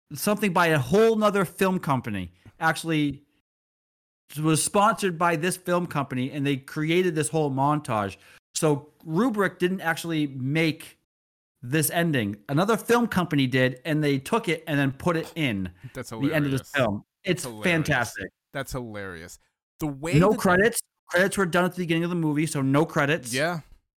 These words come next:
Speaker 1: End film.
Speaker 2: End film. I love the way that this ends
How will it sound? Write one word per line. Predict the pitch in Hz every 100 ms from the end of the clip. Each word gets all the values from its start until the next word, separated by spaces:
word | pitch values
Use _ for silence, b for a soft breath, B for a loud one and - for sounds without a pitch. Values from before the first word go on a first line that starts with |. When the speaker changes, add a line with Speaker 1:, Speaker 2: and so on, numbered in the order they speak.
| _ _ _ _ -
Speaker 1:
End | 175 151
film. | - 104 85 85 -
Speaker 2:
End | 131 131
film. | 135 120 117 B B B 143
I |
love | 143 139 175 180
the |
way | 160 151
that | 127 123
this | - _
ends | 98 80 67 -